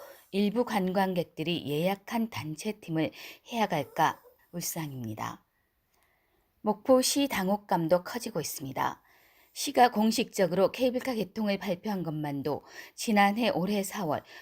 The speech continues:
올해 오월 등 벌써 세 번이나 연기됐다가 다시 연기된 것이라 시민들의 기대감은 이제 초조할 지경입니다.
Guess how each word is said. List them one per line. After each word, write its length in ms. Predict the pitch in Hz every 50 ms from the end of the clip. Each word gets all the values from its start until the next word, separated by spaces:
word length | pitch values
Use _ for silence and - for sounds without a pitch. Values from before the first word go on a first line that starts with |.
| - _
올해 320 | - 185 196 214 196 - -
오월 420 | - 185 202 196 202 190 180 165 -
등 180 | 170 165 143
벌써 380 | - 180 156 - - 175 170 147
세 200 | - - 240 247
번이나 440 | 247 240 226 214 202 208 214 202 165
연기됐다가 720 | 156 160 147 139 139 147 - - - 131 - 139 131 117 - - - - - - - - - -
다시 480 | - - 160 175 - - 226 220 - -
연기된 560 | 156 160 175 190 196 214 220 220 196 180 170
것이라 480 | 143 127 - - - - 120 113 - - - - - - - -
시민들의 560 | - - - 247 233 220 202 185 185 185 185
기대감은 540 | - 180 175 170 151 151 143 165 175 160 -
이제 260 | - 135 131 175 165
초조할 680 | - - - - 262 - 262 247 226 220 214 156 131 123
지경입니다. 800 | - - - - 156 143 131 123 113 113 110 110 107 - - _